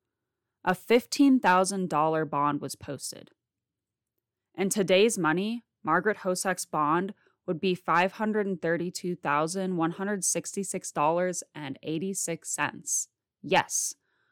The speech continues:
over half a million dollars. And yet,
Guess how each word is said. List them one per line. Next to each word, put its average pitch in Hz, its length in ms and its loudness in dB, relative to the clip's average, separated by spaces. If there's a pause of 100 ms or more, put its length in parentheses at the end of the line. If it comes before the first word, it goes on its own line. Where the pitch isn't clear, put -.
(200)
over 196 260 4
half 185 440 2
a 190 80 -2
million 170 400 2
dollars. - 600 -8 (360)
And 180 220 4
yet, 143 580 2